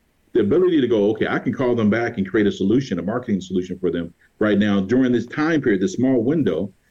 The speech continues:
and I can call in some favors." I can call up Joe, like, "Joe, look, I'm in the competition. I need five thousand dollars. I'm gonna give you this package. I'm gonna give you the package plus bonuses,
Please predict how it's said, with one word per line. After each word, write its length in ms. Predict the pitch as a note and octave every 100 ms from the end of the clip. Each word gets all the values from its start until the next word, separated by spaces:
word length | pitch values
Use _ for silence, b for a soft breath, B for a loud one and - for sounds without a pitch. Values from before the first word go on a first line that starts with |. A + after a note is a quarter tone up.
| _
and 100 | A#2
I 60 | F#3
can 140 | G3+
call 220 | - D3+
in 60 | D3+
some 160 | C#3 C3
favors." 580 | G#3+ A#3 - - - _ _
I 60 | B2+
can 100 | C3
call 180 | F3 F3
up 120 | C#3
Joe, 180 | C3+ G3
like, 220 | D3 G#2
"Joe, 220 | G#2+ F#3
look, 200 | B2+ B2
I'm 120 | A#2
in 60 | C3+
the 60 | C3+
competition. 680 | E3+ C#3 C3+ E3+ - - b _
I 100 | C3
need 220 | D#3 C3+
five 320 | C#3+ D3 D#3
thousand 360 | C#3+ C#3 C3 B2+
dollars. 320 | A#2+ A#2 F2+
I'm 80 | G2+
gonna 140 | E3
give 140 | C#3 D#3+
you 100 | C#3+
this 120 | B2+
package. 500 | - C3+ C3 F#3+ - _ _
I'm 80 | C#3+
gonna 140 | C#3+
give 120 | B2+
you 80 | A2
the 80 | F#2+
package 480 | - E3 F#3 D3 -
plus 180 | F#3 F3+
bonuses, 560 | - C3+ G#2+ - -